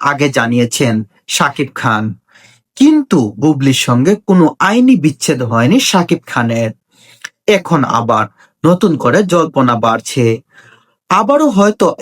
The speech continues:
এক হতে চলেছেন অপু বিশ্বাস ও শাকিব খান। এই নিয়ে সংবাদপত্রে বিস্তর আলোচনা, এমনকি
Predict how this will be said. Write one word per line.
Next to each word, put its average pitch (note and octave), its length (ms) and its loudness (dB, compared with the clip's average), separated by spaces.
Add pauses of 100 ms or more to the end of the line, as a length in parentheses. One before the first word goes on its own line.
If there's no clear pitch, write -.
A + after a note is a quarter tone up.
(100)
এক E3+ 140 -2
হতে C3+ 240 -4
চলেছেন A#2 480 0 (180)
অপু C#3+ 260 0
বিশ্বাস G3 440 0 (140)
ও C#3+ 100 0
শাকিব B2 460 -6
খান। A2+ 280 -4 (680)
এই A3+ 220 4
নিয়ে D#3 260 4 (160)
সংবাদপত্রে C3+ 960 -2 (480)
বিস্তর G#3+ 420 0 (120)
আলোচনা, A#2+ 560 -2 (520)
এমনকি B3+ 440 2